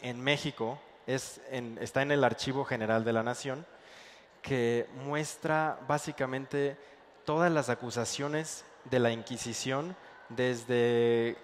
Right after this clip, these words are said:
qué sé yo, le estoy apretando sin querer, ¿eh? Desde mil quinientos veintitrés más o menos, como hasta mil setecientos, algo así más o menos. Entonces,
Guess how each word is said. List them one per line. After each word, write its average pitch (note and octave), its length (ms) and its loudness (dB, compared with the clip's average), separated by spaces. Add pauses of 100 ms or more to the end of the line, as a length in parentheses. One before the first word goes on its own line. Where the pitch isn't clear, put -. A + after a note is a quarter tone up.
(560)
qué D3+ 140 4
sé D3+ 180 2
yo, A2+ 240 0 (140)
le A#2+ 100 0
estoy E3 160 2
apretando C#3+ 460 4
sin A2 200 -8
querer, A#2 280 4
¿eh? C3+ 180 2 (400)
Desde A#2 840 4 (300)
mil E3 360 -2
quinientos E3 540 -2
veintitrés C3 600 0
más D3+ 240 0
o D#3 80 -4
menos, E3 440 -4 (680)
como C3 280 0
hasta A#2 720 4 (1800)
mil C3+ 540 -4
setecientos, C3 760 -2
algo B2 180 2
así C3 220 -4
más C3 220 -4
o - 20 -10
menos. B2+ 380 -4 (720)
Entonces, C#3+ 640 -2